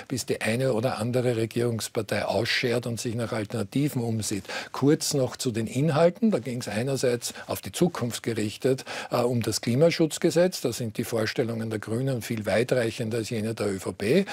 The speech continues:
Und da geht nicht so viel aktuell weiter. Das zweite war das Antikorruptionsgesetz, wo man tatsächlich etwas Neues erreicht hat, auch Verschärfungen eingeführt hat.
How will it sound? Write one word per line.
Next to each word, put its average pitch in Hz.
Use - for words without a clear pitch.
Und 110
da 113
geht 104
nicht 127
so 165
viel 151
aktuell 139
weiter. 127
Das -
zweite 123
war 120
das 117
Antikorruptionsgesetz, 117
wo 123
man 113
tatsächlich 113
etwas 110
Neues 104
erreicht 107
hat, 170
auch 113
Verschärfungen 123
eingeführt 131
hat. 135